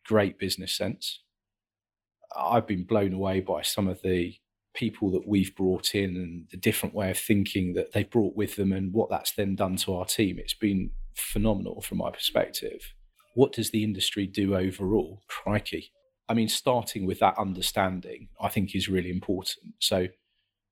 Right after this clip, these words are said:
understanding why you're doing it, fundamentally believing it as well, then driving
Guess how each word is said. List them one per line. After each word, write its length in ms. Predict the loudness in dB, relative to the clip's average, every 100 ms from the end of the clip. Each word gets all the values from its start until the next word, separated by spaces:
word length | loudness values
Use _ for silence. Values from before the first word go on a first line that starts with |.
| -2
understanding 500 | -2 0 0 0 0
why 180 | 0 0
you're 180 | 0 -2
doing 300 | -4 -4 -4
it, 200 | -6 _ _ _ _ _ _ _ _ _ _ _ _
fundamentally 840 | -6 -2 2 2 2 0 -2 0 -2
believing 520 | 0 2 2 2 -2
it 220 | -8 -8 _ _ _ -6
as 160 | -4
well, 360 | -2 -4 -8 -14 _ _ _ _ _ _ _ _ _ _
then 300 | -2 2 2
driving 640 | 4 2 2 0 -2 -4